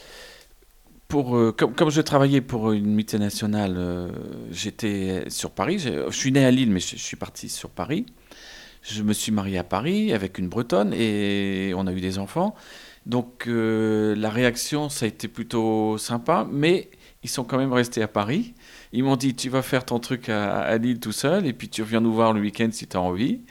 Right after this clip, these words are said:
Euh, et puis bon, en fait, c'est ce que j'ai fait. J'ai bossé pendant, euh, trois ans, euh, la semaine à, à Lille, et je remontais le, le samedi soir à, à Paris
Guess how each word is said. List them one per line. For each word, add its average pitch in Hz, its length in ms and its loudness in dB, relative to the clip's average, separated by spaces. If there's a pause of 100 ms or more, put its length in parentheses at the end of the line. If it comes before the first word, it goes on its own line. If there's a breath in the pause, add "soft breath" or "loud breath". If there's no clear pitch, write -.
(640 loud breath)
Euh, 101 1300 2
et 95 100 0
puis - 160 -8
bon, 82 200 -8
en 78 60 -6
fait, 113 160 -4
c'est - 100 -6
ce - 60 -8
que 98 100 -4
j'ai 85 120 -6
fait. 131 220 -6
J'ai 127 140 -4
bossé 95 320 -4
pendant, 92 500 -4
euh, 87 60 -4
trois 120 340 0
ans, 110 240 2 (760 loud breath)
euh, 90 300 -2
la 104 140 2
semaine 110 560 0
à, 82 800 -8 (420)
à 87 100 -6
Lille, 180 360 0 (340 loud breath)
et 101 80 -6
je 101 100 -6
remontais 101 380 -2
le, 131 80 -4 (120)
le 101 180 -2
samedi 98 380 -2
soir 117 340 -4
à, 90 280 -6
à 98 120 -8
Paris 127 400 -4